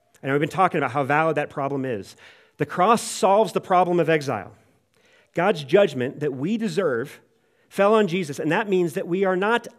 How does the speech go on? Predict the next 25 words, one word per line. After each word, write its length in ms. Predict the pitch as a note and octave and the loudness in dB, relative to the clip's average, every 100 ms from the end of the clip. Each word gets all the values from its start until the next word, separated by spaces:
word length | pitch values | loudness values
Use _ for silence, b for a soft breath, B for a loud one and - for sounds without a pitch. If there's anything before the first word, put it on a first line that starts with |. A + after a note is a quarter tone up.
| _ | _
actually, 1040 | - B3+ B3+ - A3+ F3 C#3+ C#3 F3+ A3 - b b | -2 -2 -4 -10 -4 -2 -2 -4 -6 -8 -12 b b
objectively, 1080 | G3 D3+ F#3+ B3 G#3+ F3+ C3+ B2+ C3 G3+ G3+ b b b - | -4 2 2 2 0 -2 -2 -8 -8 -8 -12 b b b -2
or 220 | F3 - F3 | -2 -2 -2
ever 480 | G#3+ G#3+ A3+ G#3+ - | 0 6 4 4 -4
need 340 | E3 A#3 F3+ | -4 -2 -4
fear 380 | - A3+ A3 G#3 | -6 2 4 4
being 600 | D#3 A3 A#3+ F#3+ D#3 D#3 | 0 -2 -2 0 0 -2
exiled 640 | - F#3+ F3 F#3 F3+ F3+ D3+ | -4 -6 -4 -4 -2 -4 -4
from 280 | F#3 F3 | -4 -4
God. 400 | E3 F3 A#2+ E2 A2 _ _ _ _ _ _ _ _ _ _ _ _ - | -2 -4 -4 -8 -18 _ _ _ _ _ _ _ _ _ _ _ _ -2
We 140 | F3+ | -2
were, 640 | E3+ D#3 C4 A3+ C#3 A3 - b b b b | 4 8 8 8 2 -2 -10 b b b b
we 100 | D3+ | 0
were 140 | F#3+ | 2
his 160 | F#3 E3 | 2 2
enemies, 720 | B3 G#3 B2+ C3+ F#3+ - - b b D#3+ | 4 4 2 -2 -6 -10 -20 b b -12
and 80 | |
now 120 | F3 G3+ | -6 -2
we're 140 | G3+ | -2
made 140 | F#3 | -2
his 120 | C#3 - | -8 -12
family. 640 | - F3+ D3+ G#2+ G#2 _ _ _ _ _ _ _ _ _ _ _ _ _ _ b b b b | -12 -10 -10 -12 -18 _ _ _ _ _ _ _ _ _ _ _ _ _ _ b b b b
That 280 | C3+ A3 B3+ | 0 0 2
ultimate 400 | G3 A3+ A#3 A#3 | 4 4 4 2
reality 800 | E3+ F#3 F#3+ F3 G#3 A#3 C#4+ C#4 | 2 2 2 0 2 2 2 -2